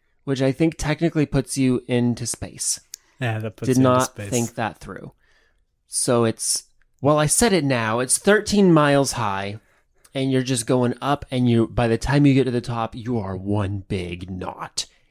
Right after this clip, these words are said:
Speaker 1: and you are so worried for the fall. And then it stops, and the doors open, and you get out, and you get a massage. And there's no drop. And that's it. And that's,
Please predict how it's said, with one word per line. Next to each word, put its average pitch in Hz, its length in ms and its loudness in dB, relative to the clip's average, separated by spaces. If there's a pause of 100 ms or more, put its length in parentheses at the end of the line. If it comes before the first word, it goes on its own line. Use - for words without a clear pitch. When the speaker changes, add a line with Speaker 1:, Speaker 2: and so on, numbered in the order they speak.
Speaker 1:
and 110 240 -4
you 113 200 0
are 92 160 -2
so - 360 -4
worried 98 540 -2
for 110 140 -12
the 98 100 -8
fall. 90 400 -10
And 113 240 -6
then 147 280 -4
it 127 220 -14
stops, - 800 -10 (480)
and 113 120 -8
the 113 100 -4
doors 131 520 -2
open, 165 520 -4 (480)
and 123 180 -6
you 123 80 -4
get 151 240 -2
out, 147 420 -2 (520)
and 120 280 -4
you 113 80 -4
get 110 160 -2
a 110 60 0
massage. - 640 -6 (800)
And 110 120 -4
there's 101 160 -2
no 95 160 -2
drop. - 340 -12 (540)
And 113 140 -6
that's 98 240 -10
it. - 180 -16 (1400)
And 107 140 -4
that's, - 260 -10